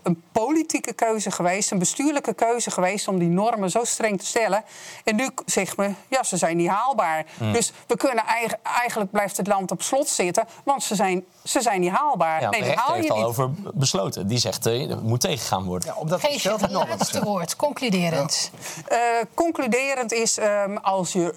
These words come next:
Speaker 1: z-, zoveel miljard euro besteedt aan maatregelen, eh, om die natuur te verbeteren en die natuur zit in een black box... hoe kun je dan zeggen wat, wa-, hoe, n-, niemand kan meekijken.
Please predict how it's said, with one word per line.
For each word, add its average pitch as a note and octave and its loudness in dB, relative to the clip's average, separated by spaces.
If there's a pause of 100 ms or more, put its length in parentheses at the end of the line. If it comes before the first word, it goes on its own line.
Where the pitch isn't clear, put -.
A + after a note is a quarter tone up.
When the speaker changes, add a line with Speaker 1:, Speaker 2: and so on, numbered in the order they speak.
(140)
Speaker 1:
z-, D#3+ -2
zoveel C#4 2
miljard G#3+ 0
euro G#3 2
besteedt F#3+ 0 (340)
aan E3 2
maatregelen, A#3+ 0 (300)
eh, G3 2
om A3 0
die G#3 2
natuur F#3+ 0
te G#3+ -4
verbeteren G#3+ 0
en F#3 2
die E3 2
natuur D#3+ 0
zit - -4
in F3+ 2
een C#3+ 0
black G#3+ 2
box... F3+ 0 (400)
hoe F#3+ 0
kun G3+ 0
je G3 2
dan F3 0 (720)
zeggen F3+ 0
wat, E3 -2
wa-, G3 2
hoe, G3+ -2 (500)
n-, A3+ -2 (160)
niemand B3 0
kan G#3 0
meekijken. F3+ 0